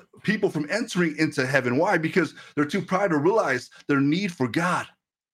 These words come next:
Let me tell you, I grew up in the church. Like I, I, I, I, I, I, I've never really experienced, I mean, I've had some bad times in my life, but God's always had that hedge of protection. I'm grateful for it.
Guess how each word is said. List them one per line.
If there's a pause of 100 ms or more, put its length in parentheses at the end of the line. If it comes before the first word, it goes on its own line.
(260)
Let
me
tell
you,
I
grew
up
in
the
church.
Like
I, (360)
I,
I,
I, (100)
I,
I,
I've
never
really
experienced, (240)
I
mean, (360)
I've
had
some
bad
times
in
my
life, (800)
but
God's
always
had
that
hedge
of
protection.
I'm
grateful
for
it.